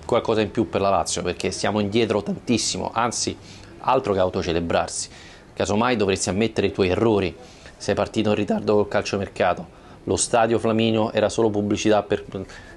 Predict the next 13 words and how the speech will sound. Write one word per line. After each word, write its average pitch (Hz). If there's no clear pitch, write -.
la 98
tua 104
campagna 98
elettorale, 92
direttore 104
sportivo 110
non 104
sai 104
neanche 107
a 107
cosa 104
serve 107
e 101